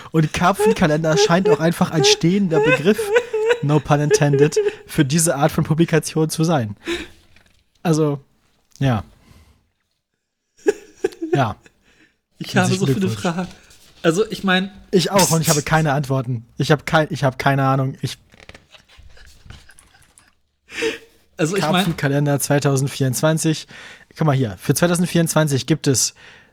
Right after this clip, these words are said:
Speaker 1: äh, es gibt den Presco Group Girls and Carps zweitausendvierundzwanzig, Karpfenkalender, Wandkalender, nackte Frauen, Karpfen-Erotikkalender. Oder es gibt Carp Girls, Karpfenkalender, Ka-, ja, also, es,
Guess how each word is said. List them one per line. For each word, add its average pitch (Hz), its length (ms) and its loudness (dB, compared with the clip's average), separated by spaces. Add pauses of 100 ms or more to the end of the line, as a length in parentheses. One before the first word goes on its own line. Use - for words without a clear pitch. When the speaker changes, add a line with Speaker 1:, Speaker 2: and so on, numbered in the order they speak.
(140)
Speaker 1:
äh, 139 280 0 (160)
es - 160 0
gibt 156 320 -2
den 147 280 0
Presco 151 580 -2
Group 135 480 -4
Girls 147 300 0
and 135 160 -4
Carps - 380 -4
zweitausendvierundzwanzig, 135 1120 -2
Karpfenkalender, 135 680 -2
Wandkalender, 127 420 -2
nackte 127 180 -2
Frauen, 127 360 0
Karpfen-Erotikkalender. 143 1160 -2 (720)
Oder 156 120 2
es - 120 0
gibt - 240 -2
Carp 151 360 0
Girls, 139 300 0
Karpfenkalender, 135 560 -2
Ka-, - 220 -8
ja, 135 380 -4 (120)
also, 131 380 0 (600)
es, - 220 -2